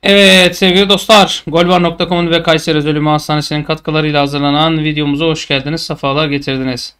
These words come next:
Eğer bu videoyu beğeniyorsanız ve kanala aboneyseniz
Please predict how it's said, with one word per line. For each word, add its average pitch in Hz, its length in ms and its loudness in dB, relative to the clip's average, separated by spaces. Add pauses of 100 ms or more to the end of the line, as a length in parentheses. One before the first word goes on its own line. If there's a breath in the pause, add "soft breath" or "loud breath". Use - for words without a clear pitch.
(480)
Eğer 170 380 4
bu 151 100 -4
videoyu 143 480 -2
beğeniyorsanız 156 960 0 (560)
ve 165 360 2
kanala 156 540 0
aboneyseniz 156 1040 0